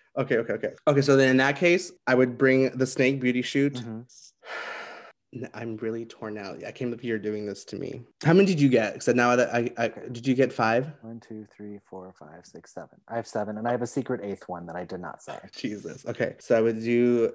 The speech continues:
Speaker 1: the snake from cycle one. <gasps> Oh, okay. I would do the Zodiac photo shoot that they did in cycle four,
Speaker 2: Wow.
Speaker 1: but make it way more high fashion, way more high fashion. It, they were in costumes.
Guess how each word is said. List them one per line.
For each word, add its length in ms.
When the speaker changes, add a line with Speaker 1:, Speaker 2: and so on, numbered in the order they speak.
Speaker 1:
the 180
snake 460
from 120
cycle 340
one. 560
<gasps> 180
Oh, 440
okay. 380
I 200
would 280
do 540
the 720
Zodiac 580
photo 180
shoot 200
that 80
they 80
did 160
in 60
cycle 280
four, 480
Speaker 2:
Wow. 360
Speaker 1:
but 180
make 140
it 100
way 260
more 180
high 160
fashion, 560
way 220
more 180
high 140
fashion. 440
It, 260
they 120
were 140
in 120
costumes. 720